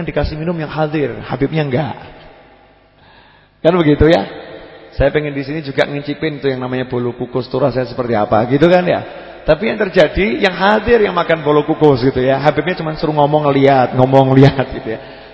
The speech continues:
Cuma diiming-iming saja tuh. Itu yang ter-, terjadi. Lah setelah ini apa yang akan terjadi? Saya nggak ngerti ya. Saya nggak, nggak ngerti. Mungkin Bib rotinya udah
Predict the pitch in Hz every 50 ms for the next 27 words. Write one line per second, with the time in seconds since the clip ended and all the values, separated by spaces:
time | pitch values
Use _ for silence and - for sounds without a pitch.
0 | - - 151 170 175 165 175 180 196 202 202 190 202 220 214 214 196 180 170 156
1 | - 135 131 113 120 113 - 151 - 202 214 208 175 165 156 170 185 202 - -
2 | - - - - - - - - - 123 123 120 120 113 101 107 104 - 165 170
3 | - - - 196 190 185 - 233 254 262 - - 240 220 208 214 208 214 202 185
4 | 185 165 - 190 208 175 175 170 175 175 151 143 151 185 208 220 196 190 190 190
5 | 202 185 135 98 78 - - - - - - - - - - - - - - 131
6 | 156 165 147 151 180 214 - - - - - - - 123 123 143 143 147 - 143
7 | 139 - 135 143 143 151 160 147 - 160 143 - - 139 135 - 143 147 151 -
8 | - - 127